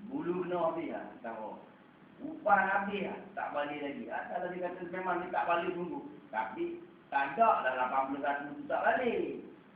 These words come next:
Kalau tak balik dengan, ah, tadabbur, dia balik dengan umur.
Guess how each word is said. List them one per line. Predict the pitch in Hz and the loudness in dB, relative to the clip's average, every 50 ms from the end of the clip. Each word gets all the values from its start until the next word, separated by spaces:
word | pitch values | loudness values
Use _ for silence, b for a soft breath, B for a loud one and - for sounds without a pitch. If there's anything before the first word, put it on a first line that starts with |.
| - - - - - - - - - - - - - | -20 -20 -20 -20 -20 -20 -20 -20 -20 -20 -16 -4 0
Kalau | - 196 208 208 208 208 | 0 4 6 4 4 8
tak | 214 208 190 - 208 | 6 6 8 10 10
balik | 208 214 214 240 240 226 214 208 202 | 10 10 8 6 2 2 0 0 0
dengan, | 202 202 202 196 196 196 196 196 190 190 190 190 175 170 - 190 - - - - - | 0 0 0 0 2 2 2 2 2 2 0 -2 -2 -6 -10 -14 -16 -18 -14 -4 2
ah, | 151 165 175 175 175 175 175 175 170 - - | 4 6 6 8 6 6 6 6 4 4 2
tadabbur, | 185 - 202 208 214 214 214 214 202 190 196 196 - - - - - - - - - - - - - - - - - - - - - - - - - - - - - 160 | 2 4 8 8 8 8 8 2 -2 -2 -2 -4 -6 -8 -12 -16 -18 -20 -20 -20 -20 -20 -20 -20 -20 -20 -20 -20 -20 -20 -20 -20 -20 -20 -20 -20 -20 -20 -20 -16 -8 0
dia | 214 226 - | 0 2 4
balik | - 175 165 170 185 185 196 208 | 6 6 6 4 4 0 0 4
dengan | 220 214 214 226 226 | 8 8 8 8 6
umur. | 240 233 220 - - - - | 4 4 2 2 0 0 -6